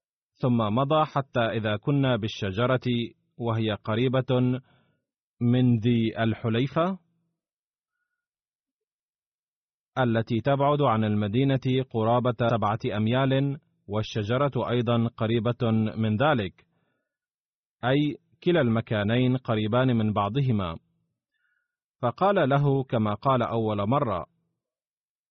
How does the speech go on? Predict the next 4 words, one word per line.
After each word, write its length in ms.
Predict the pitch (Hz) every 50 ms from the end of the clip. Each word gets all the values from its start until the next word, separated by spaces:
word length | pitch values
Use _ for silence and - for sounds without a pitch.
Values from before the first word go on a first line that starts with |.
| _ _ _ _ _ _ _ _ _ _ _
"تؤمن 460 | - 139 151 - 165 165 160 160 156
بالله 500 | 139 120 127 120 117 120 123 123 127 131
ورسوله؟" 720 | 110 107 104 110 107 - 127 120 117 117 127 139 156 151 147 - _ _ _ _ _ _ _ _ _ _ _ _ _ _ _ _ _
قال: 380 | - 117 113 117 123 120 127